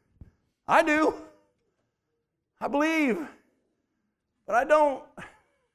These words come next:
I struggle sometimes. Help me. When Jesus saw that a crowd came running together, he rebuked the unclean spirit, saying to it, "You mute and deaf spirit, I command you to come out of him and never enter him again."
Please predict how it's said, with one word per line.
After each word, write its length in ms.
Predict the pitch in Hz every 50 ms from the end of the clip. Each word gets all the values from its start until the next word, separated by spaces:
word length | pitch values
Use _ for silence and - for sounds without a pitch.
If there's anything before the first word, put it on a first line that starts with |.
| _ _ _ _ _ _ _ _ _ _ _ _ _ _ _ _ _
I 40 | -
struggle 360 | 139 - 254 269 285 262 277
sometimes. 840 | 196 185 240 226 - - - 214 247 208 208 202 180 147 - - - _ _ _ _ _ _ _ _ _ _ _ _ _ _ _ _ -
Help 200 | 196 208 208 -
me. 260 | 214 180 165 151 120 - - _ _ _ _ _ _ _ _ _ _ _ _ _ _ _ _ _ _ _
When 120 | - 123
Jesus 260 | 123 131 143 139 - -
saw 240 | - 143 147 147 139
that 120 | 139 131
a 60 | 127
crowd 420 | - - - 135 135 139 135 120 -
came 240 | - 143 131 131 131
running 220 | 131 131 131 127
together, 360 | 123 120 123 139 143 131 131
he 120 | 113 131 131
rebuked 380 | 127 123 135 139 139 131 -
the 100 | - 127
unclean 340 | 127 120 - - 131 127 123
spirit, 380 | 123 - - 127 120 117 113 -
saying 240 | - 127 123 120
to 100 | - 127
it, 120 | 120 107 98
"You 120 | 127 120
mute 320 | 120 123 123 127 131 127 -
and 160 | 117 110 104
deaf 180 | 123 123 120
spirit, 440 | - - _ _ 131 127 120 117 - _ _ _ _ _ _ _
I 80 | - 123
command 460 | - 139 131 131 135 135 135 131 120
you 80 | 127
to 60 | 123 123
come 220 | - - 131 123
out 200 | 123 123 123 123
of 100 | 117 117
him 80 | 117 117
and 180 | 113 110 117
never 280 | 127 135 127 110 123 123
enter 260 | 120 120 117 - 120
him 140 | 120 110 107
again." 320 | 104 98 107 113 107 101